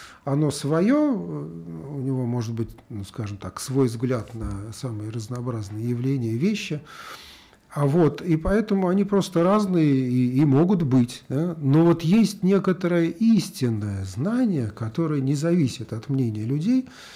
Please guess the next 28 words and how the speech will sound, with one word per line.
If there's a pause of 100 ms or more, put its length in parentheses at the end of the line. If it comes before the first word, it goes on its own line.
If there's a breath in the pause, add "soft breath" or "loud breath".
(240 loud breath)
и
греки
очень
хотели
бы
его
найти.
Но
об
этом (480 loud breath)
слове,
об
этом
понятии
я
чуть
позже
скажу.
Так
вот,
именно
доксу, (720 loud breath)
э,
э,
широко
применяли
софисты,
э,